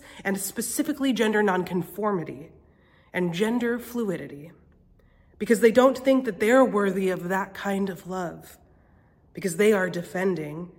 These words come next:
as the late Bell Hooks, author Bell Hooks taught us,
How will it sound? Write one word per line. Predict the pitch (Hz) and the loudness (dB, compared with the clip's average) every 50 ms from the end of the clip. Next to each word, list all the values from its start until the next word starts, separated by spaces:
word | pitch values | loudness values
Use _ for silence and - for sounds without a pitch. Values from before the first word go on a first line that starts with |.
| _ | _
as | - 170 165 156 | -6 -6 -4 -4
the | 175 165 | -4 -2
late | 160 190 202 202 - 165 156 | -2 -2 -2 -2 -4 -8 -8
Bell | 185 180 175 170 | -6 -6 -6 -6
Hooks, | 160 - - 240 226 226 - - - - - - - - - _ _ _ _ _ | -8 -10 -10 -10 -10 -8 -10 -10 -10 -10 -10 -12 -16 -20 -20 _ _ _ _ _
author | - 196 196 202 190 | -4 -2 -2 -2 -2
Bell | 165 180 165 160 | -2 -2 -2 -4
Hooks | - - 175 175 - - - - - _ _ _ _ _ _ _ | -4 -6 -6 -6 -8 -10 -12 -12 -14 _ _ _ _ _ _ _
taught | - - - 160 165 | -12 -8 -4 -2 -2
us, | 170 185 202 196 - - - - | 0 -2 -2 -4 -6 -8 -8 -10